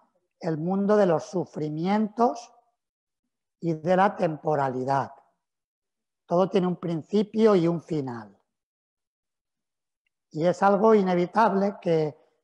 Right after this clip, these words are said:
funciona de esta manera. Si nos vamos, eh, el,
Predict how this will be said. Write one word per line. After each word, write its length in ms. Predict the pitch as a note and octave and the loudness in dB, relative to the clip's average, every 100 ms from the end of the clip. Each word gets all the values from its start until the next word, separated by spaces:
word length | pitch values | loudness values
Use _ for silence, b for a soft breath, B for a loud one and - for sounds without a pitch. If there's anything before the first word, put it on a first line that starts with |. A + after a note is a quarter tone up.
| _ | _
funciona 540 | F#3 D3+ G3 F#3+ F#3+ | -12 -4 -2 2 2
de 100 | F3+ | 2
esta 220 | - - | 0 -2
manera. 520 | E3+ E3 F#3+ D#3+ A#2+ - _ _ _ _ _ _ _ _ | -2 0 0 -2 -4 -14 _ _ _ _ _ _ _ _
Si 260 | - F3 | -8 -4
nos 220 | E3+ E3+ C3+ | -2 -2 2
vamos, 640 | G3 G#3 G#3 G3+ G3+ - - _ _ _ _ _ _ - | 2 4 4 2 0 -10 -20 _ _ _ _ _ _ -8
eh, 240 | E3+ F#3 | -6 -6
el, 220 | G3+ E3+ | -6 -6